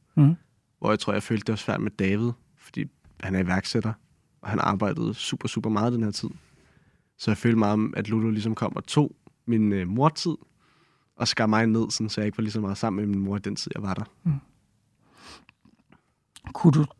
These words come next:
Speaker 1: føle det, altså, følte du, at du kunne tale med, med mor og med mig om det, mens det stod på?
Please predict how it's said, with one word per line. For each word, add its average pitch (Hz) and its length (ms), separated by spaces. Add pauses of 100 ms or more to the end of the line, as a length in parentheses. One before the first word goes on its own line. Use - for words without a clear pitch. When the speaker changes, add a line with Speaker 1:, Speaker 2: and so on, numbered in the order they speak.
(120)
Speaker 1:
føle 185 360
det, 208 180 (400)
altså, 151 160
følte 190 340
du, 208 140
at 156 120
du 143 80
kunne 147 180
tale 160 360
med, 160 400 (380)
med 139 360
mor 143 340
og - 120
med 151 100
mig 143 340 (200)
om 147 220
det, 165 260
mens 160 320
det 175 120
stod 151 200
på? - 260